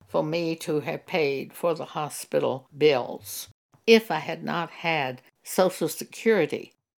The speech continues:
And I had Social Security because the man got mad at me and turned me in to I R S, hoping to do me harm. But it really actually worked for my good,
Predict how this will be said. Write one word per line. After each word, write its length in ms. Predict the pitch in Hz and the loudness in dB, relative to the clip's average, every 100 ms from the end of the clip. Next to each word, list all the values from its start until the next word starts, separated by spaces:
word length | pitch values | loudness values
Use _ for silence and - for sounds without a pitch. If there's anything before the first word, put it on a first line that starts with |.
| _ _ _ _ _ | _ _ _ _ _
And 140 | 180 170 | 2 4
I 60 | |
had 260 | 170 208 196 | 6 4 4
Social 400 | - 214 226 180 | 4 4 4 0
Security 560 | - 175 254 262 175 | -2 2 4 6 4
because 380 | 160 175 190 185 | 0 0 0 0
the 80 | 170 | -2
man 340 | 160 190 220 | 0 2 2
got 300 | 202 170 - | 2 0 0
mad 240 | 175 208 240 | 0 2 2
at 180 | 208 - | 0 -2
me 180 | 175 | -2
and 140 | 170 160 | -2 -2
turned 260 | 196 185 | -2 0
me 200 | 170 165 - | 0 -4 -2
in 320 | 208 240 208 | 2 4 2
to 140 | 175 - | 0 -4
I 220 | 175 160 165 | 0 0 0
R 160 | 151 | 0
S, 400 | 190 208 175 - - - - | 0 0 -2 -10 -16 -20 -2
hoping 400 | 208 208 185 165 | 0 0 -2 -4
to 100 | 165 | -2
do 200 | 175 170 | 0 0
me 180 | 160 | -2
harm. 560 | 160 208 254 190 131 147 - _ _ _ | -6 -4 -2 -2 -6 -12 -18 _ _ _
But 140 | 185 180 | 2 2
it 180 | 160 | 2
really 540 | 196 226 269 170 160 - _ _ _ | 6 8 8 4 0 -4 _ _ _
actually 540 | 190 254 262 - 156 151 | 4 4 0 0 0 2
worked 420 | 165 185 - - | 2 0 -2 -16
for 220 | - 165 | -6 -4
my 220 | 160 147 | -2 -4
good, 560 | - 185 247 - - | -2 2 2 0 -8